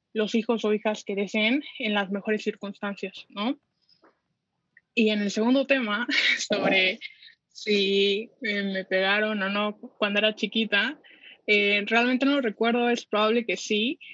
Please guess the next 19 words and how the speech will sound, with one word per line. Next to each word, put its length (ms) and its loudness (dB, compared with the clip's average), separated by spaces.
eh, 540 0
y 140 4
ahí 220 4
es 120 0
donde 540 2
me 160 2
conflictúa 760 2
un 160 2
poco, 600 0
em, 480 -2
que 140 -2
no 220 0
haya 300 0
tanta 520 0
gradación 880 0
respecto 480 -4
de 200 -2
si 200 -2
es, 480 -2